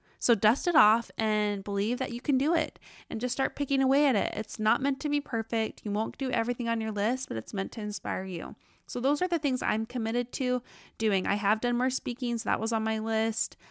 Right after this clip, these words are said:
but Yosemite, Mount Tam, and acting class. I think those are the things I'm gonna be committed to doing this next month. Um, I wanna hear about your do something list. How's it going for you? Send me a voice memo and I'll feature you on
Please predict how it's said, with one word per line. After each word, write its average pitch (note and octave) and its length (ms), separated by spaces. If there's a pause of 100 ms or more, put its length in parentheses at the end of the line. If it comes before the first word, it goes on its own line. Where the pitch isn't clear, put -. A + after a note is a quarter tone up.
(220)
but G3 240 (160)
Yosemite, C#4 800 (260)
Mount G#3 420
Tam, G#3 460 (380)
and G3 480
acting F#3 340
class. - 480
I G#3 100
think G3 260
those G3+ 220
are F#3+ 120
the F#3+ 100
things F3+ 260
I'm F#3 160
gonna F3 160
be F#3 140
committed F3+ 460
to - 220
doing F#3+ 260
this F#3+ 160
next - 240
month. - 240 (580)
Um, G3 440 (440)
I G#3+ 100
wanna C4+ 200
hear C#4 160
about C#4 160
your C4+ 100
do B3+ 140
something C4 340
list. G#3+ 260
How's G3+ 240
it - 80
going A3+ 260
for - 100
you? F3 260 (220)
Send F#3+ 260
me A#3 140
a C4+ 60
voice A#3 300
memo A3 400
and G3 120
I'll F#3 80
feature G3 360
you A3+ 380
on F3 380